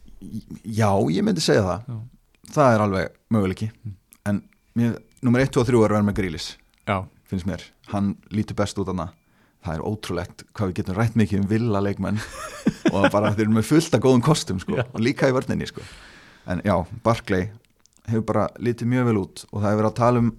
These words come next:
Speaker 1: eins og hann hefur verið svo óstabíll undanfarin ár, hann er búinn að vera inn og út úr liðinu hjá Chelsea. Núna er hann kominn í Villa þar sem hann spilar alla leiki og við sjáum það bara,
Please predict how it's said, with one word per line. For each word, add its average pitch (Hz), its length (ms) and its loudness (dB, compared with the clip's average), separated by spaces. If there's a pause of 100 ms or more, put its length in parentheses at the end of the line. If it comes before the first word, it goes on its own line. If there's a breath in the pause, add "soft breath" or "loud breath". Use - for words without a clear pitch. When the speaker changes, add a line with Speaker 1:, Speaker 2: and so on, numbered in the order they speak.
(1000 soft breath)
Speaker 1:
eins 107 160 -4
og 104 320 0
hann 107 160 2
hefur 107 140 2
verið 113 160 0
svo 110 140 2 (440)
óstabíll 113 480 2
undanfarin 107 400 0
ár, 113 220 0 (260)
hann 104 160 0
er 98 60 -6
búinn 107 160 2
að 104 80 0
vera 92 100 -2
inn 120 160 2
og 110 80 2
út 113 80 -4
úr 107 80 0
liðinu 120 240 2
hjá 113 160 0
Chelsea. 117 320 -2 (880 soft breath)
Núna 110 240 4
er 110 80 2
hann 104 80 -2
kominn 117 320 2
í 113 60 4 (580)
Villa 120 320 2
þar 110 140 -2
sem 104 80 -2
hann 101 100 -6
spilar 113 380 0 (180)
alla 113 240 0
leiki 113 240 -2 (1080)
og 85 140 -10
við 82 80 -10
sjáum 95 240 0
það 110 80 -2
bara, 113 160 2